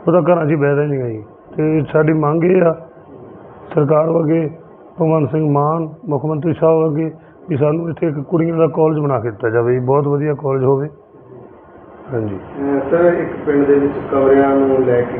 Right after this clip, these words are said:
Speaker 2: ਕੀ ਕਹਿਣਾ ਚਾਹੁੰਦੇ ਹੋ? ਹੁਣ ਤੱਕ ਕਿੰਨੇ ਕਮਰੇ ਬਣ ਚੁੱਕੇ ਪਿੰਡ ਦੇ ਵਿੱਚ?
Speaker 1: ਕਮਰੇ, ਕਮਰੇ ਸਰ ਸੌ ਪਲੱਸ ਬਣ ਚੁੱਕੇ ਆ ਜੀ,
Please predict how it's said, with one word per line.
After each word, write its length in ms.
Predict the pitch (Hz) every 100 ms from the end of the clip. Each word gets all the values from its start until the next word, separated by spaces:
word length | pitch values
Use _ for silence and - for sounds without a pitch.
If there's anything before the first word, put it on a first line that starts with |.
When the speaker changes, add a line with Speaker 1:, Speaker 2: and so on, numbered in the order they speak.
| 147
Speaker 2:
ਕੀ 100 | 139
ਕਹਿਣਾ 260 | 135 123
ਚਾਹੁੰਦੇ 340 | 123 123 117 117
ਹੋ? 140 | 123
ਹੁਣ 160 | 120 120
ਤੱਕ 120 | 120 - -
ਕਿੰਨੇ 220 | 156 160
ਕਮਰੇ 260 | 131 117 113
ਬਣ 140 | -
ਚੁੱਕੇ 320 | - - 120 110
ਪਿੰਡ 180 | 117 113
ਦੇ 60 | 117
ਵਿੱਚ? 1040 | 113 107 117 117 - - - - - 185
Speaker 1:
ਕਮਰੇ, 300 | 202 202 202 - 196 -
ਕਮਰੇ 320 | 175 185 185
ਸਰ 220 | 202 175
ਸੌ 360 | - 170 180 175
ਪਲੱਸ 400 | 180 175 - 196 - 143
ਬਣ 180 | 139
ਚੁੱਕੇ 320 | 123 127 127
ਆ 60 |
ਜੀ, 80 | 110